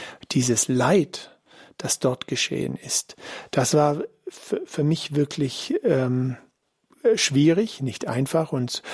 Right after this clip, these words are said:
so habe ich, äh, den Brief von Pfarrer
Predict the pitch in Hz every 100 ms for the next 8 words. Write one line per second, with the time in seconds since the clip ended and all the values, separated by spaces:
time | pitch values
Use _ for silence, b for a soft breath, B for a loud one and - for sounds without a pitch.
0 | B B - 127 160 170 139 170 156 165
1 | 147 143 143 156 175 160 139 - 131 131
2 | 123